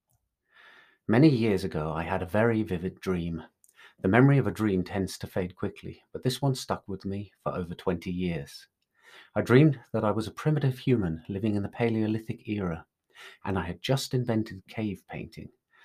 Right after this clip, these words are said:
I was very excited and explained to the other members of my tribe what I thought the significance of my invention was.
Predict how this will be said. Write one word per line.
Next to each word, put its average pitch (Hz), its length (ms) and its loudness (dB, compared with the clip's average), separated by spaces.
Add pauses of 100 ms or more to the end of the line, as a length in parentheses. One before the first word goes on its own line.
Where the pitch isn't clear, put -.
(360)
I 110 60 0
was 101 160 -2
very 143 200 2
excited 107 600 -2 (180)
and 92 140 -8
explained 110 460 -2
to 113 80 -6
the 95 120 0
other 113 140 2
members 101 380 0
of 95 100 -4
my 95 100 2
tribe 85 420 -6 (140)
what 110 160 -2
I 120 80 0
thought 113 420 -8
the - 60 -18
significance 104 720 -4
of 90 120 -12
my 90 140 -2
invention 90 500 -4
was. 87 380 -10